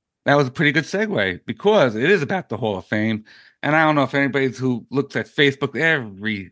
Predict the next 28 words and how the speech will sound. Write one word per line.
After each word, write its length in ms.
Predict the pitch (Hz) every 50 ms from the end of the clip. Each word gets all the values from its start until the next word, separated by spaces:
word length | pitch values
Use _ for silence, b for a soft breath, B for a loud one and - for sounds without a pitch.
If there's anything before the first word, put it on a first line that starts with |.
| _ -
every 420 | - 165 160 151 120 104 107 104
day, 460 | 95 - - 143 131 120 110 104 98 B B B B B B B
"Oh, 380 | - 185 196 185 180 180 175 165
the 400 | 135 135 127 120 113 110 107 - _ _ _ _ _ _ _ _ _ -
Baseball 320 | 156 156 139 - - 135
Hall 60 | 135 123
of 80 | -
Fame 240 | - 147 135 131 127
is 140 | 123 110 - _
illegitimate 840 | - 135 139 131 127 117 107 - 143 147 147 143 139 139 135 131 - -
because 840 | 120 117 - - - 170 165 160 156 151 147 147 147 139 120 -
Barry 300 | _ - 110 107 110 107
Bonds, 560 | 101 - 139 135 135 135 135 131 127 123 101
Roger 220 | 104 101 87 95 -
Clemens, 500 | - - 151 143 139 131 135 127 104 -
Pete 240 | - 123 113 -
Rose 300 | 82 117 123 127 131 110
in 300 | 127 123 117 120 123 120
the 60 | 120 120
Hall 100 | 117 110
of 60 | -
Fame." 220 | - 131 123 120 B B B B B _ - - -
Let 100 | - 220
me 80 | 277
just 200 | 220 175 143 -
tell 120 | - 143 123
you 100 | 110 90
this. 240 | 85 82 - -